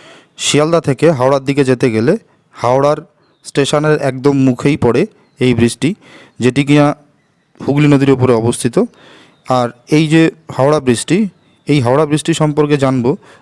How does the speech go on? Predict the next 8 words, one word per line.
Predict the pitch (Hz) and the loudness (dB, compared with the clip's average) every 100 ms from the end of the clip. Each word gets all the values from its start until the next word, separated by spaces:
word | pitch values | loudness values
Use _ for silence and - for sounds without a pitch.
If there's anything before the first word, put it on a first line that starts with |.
| - | -6
দু | 113 | 0
এক | 139 139 | 0 0
অজানা | - 123 127 123 | -2 0 0 -2
তথ্য। | 107 - - - _ _ - - _ - | -4 -6 -18 -18 _ _ -20 -20 _ -4
এটি, | 139 160 156 185 202 _ _ _ _ - _ _ _ - | -2 0 0 -2 -8 _ _ _ _ -20 _ _ _ -12
যেটা | 135 139 160 | -6 -4 0
কিনা | 160 160 - _ | 0 0 -4 _
পরবর্তীতে | 147 147 151 147 160 | -2 0 -2 -2 2